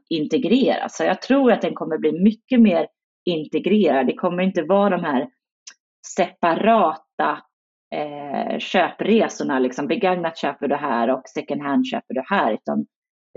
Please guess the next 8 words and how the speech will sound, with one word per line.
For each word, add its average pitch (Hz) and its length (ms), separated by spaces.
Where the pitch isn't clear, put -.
de 226 240
kommer 202 220
vara 170 100
integrerade 143 680
och 233 240
också 208 440
mycket 208 380
mer 143 480